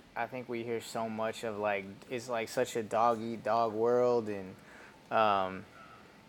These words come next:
you know, like, it's, you, the, no one's really a team and everything like that. And I remember when, you know, when we did come into what we were doing, um, you know, I may be a successful recruiter now,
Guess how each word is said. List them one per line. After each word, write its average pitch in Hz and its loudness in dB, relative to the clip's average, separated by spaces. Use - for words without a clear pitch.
you 117 -6
know, 104 -2
like, 104 2
it's, 123 -4
you, 135 -4
the, 156 4
no 160 8
one's 147 4
really 127 4
a 104 -4
team 135 0
and 113 -2
everything 117 -4
like 107 -2
that. 110 2
And 127 0
I 135 2
remember 131 2
when, 120 -4
you 123 -6
know, 117 -2
when 117 -2
we 120 -2
did 120 2
come 113 -4
into 110 0
what 110 2
we 110 -2
were 107 -2
doing, 104 -4
um, 104 6
you 127 -2
know, 117 4
I 135 12
may 160 12
be 147 8
a 139 8
successful 143 8
recruiter 127 4
now, 123 8